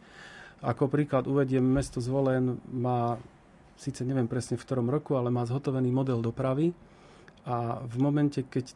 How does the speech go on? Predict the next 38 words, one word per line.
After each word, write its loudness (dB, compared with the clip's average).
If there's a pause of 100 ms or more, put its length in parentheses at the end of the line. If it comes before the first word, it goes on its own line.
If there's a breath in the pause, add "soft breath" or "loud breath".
(120)
teda 0
prišiel -2 (320)
tam -4 (360)
stavebník, 0
investor, 0
ktorý -4
chcel -6
postaviť -4
š-, -10
shopping -2
centrum -2
Európa, 0 (440 loud breath)
tak, -4
e, -4
mesto -2
Zvolen 0
vedelo 0
povedať: -4
„Tu -2
potrebujeme -2
kruhový, -2
kru-, -6
okružnú 0
križovatku 0
a 0
na -4
tej -6
okružnej -2
križovatke -4
musia -2
byť -2
bypassy -2
pre -4
tento -2
a -8
pre -2
tento -2
smer.“ -2